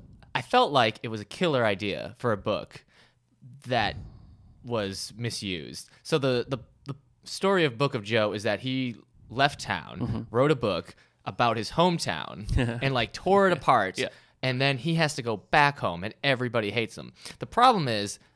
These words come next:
Speaker 1: I don't like Joe, but everybody he wrote about is also a horrible person. So I don't care that everyone's upset, but I also don't care about Joe. So I don't like anybody in there, and I don't think anybody's right.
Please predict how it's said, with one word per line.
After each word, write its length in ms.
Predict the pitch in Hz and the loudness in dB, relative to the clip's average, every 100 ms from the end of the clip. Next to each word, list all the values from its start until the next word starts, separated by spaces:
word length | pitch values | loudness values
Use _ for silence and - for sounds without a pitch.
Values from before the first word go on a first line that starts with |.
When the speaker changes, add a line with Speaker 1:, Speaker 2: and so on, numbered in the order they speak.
| _ | _
Speaker 1:
I 140 | 175 214 | 4 6
don't 160 | 185 | 4
like 180 | 143 117 | 2 0
Joe, 460 | 110 147 87 50 - _ _ | 0 0 0 -4 -14 _ _
but 100 | 139 - | -2 2
everybody 380 | 196 180 165 | 4 4 2
he 140 | 127 113 | 0 -2
wrote 260 | 110 151 | 2 2
about 280 | 139 98 98 | 2 0 -2
is 160 | 117 113 - | -4 -8 0
also 580 | 151 160 135 95 82 - _ | 2 2 0 -2 -4 -12 _
a 80 | 127 | -6
horrible 340 | 117 113 95 92 | -2 -2 -2 -4
person. 560 | 104 90 - 73 - - _ - | -4 -4 -6 -10 -12 -18 _ -18
So 400 | - 170 143 131 - _ _ _ _ _ - | -2 2 2 0 -6 _ _ _ _ _ 0
I 160 | 180 | 2
don't 280 | 180 160 - | 2 0 -2
care 460 | - 185 156 117 113 | 2 4 4 2 0
that 140 | 127 | -2
everyone's 360 | 120 120 113 110 | 0 0 -2 -2
upset, 420 | 104 - 110 104 | -6 -4 -2 -2
but 100 | 135 | 0
I 60 | 135 | 2
also 220 | 156 147 | 2 2
don't 280 | 135 120 110 - - - | 0 -2 -6 -14 -20 -8
care 220 | 151 127 | -2 0
about 240 | 113 101 | 2 -2
Joe. 520 | 90 147 143 101 82 - - - | 0 2 4 2 -2 -8 -16 -2
So 100 | 151 | 0
I 60 | |
don't 100 | 160 | 2
like 220 | 135 113 - | 0 -2 2
anybody 580 | 175 196 147 104 78 69 | 4 4 4 0 -4 -6
in 80 | 95 | -6
there, 100 | 101 | -4
and 80 | |
I 60 | 123 | -2
don't 80 | 139 | -2
think 160 | 131 - | -4 -4
anybody's 520 | 139 156 113 98 92 | -4 -2 -2 -4 -6
right. 280 | 92 87 | -6 -6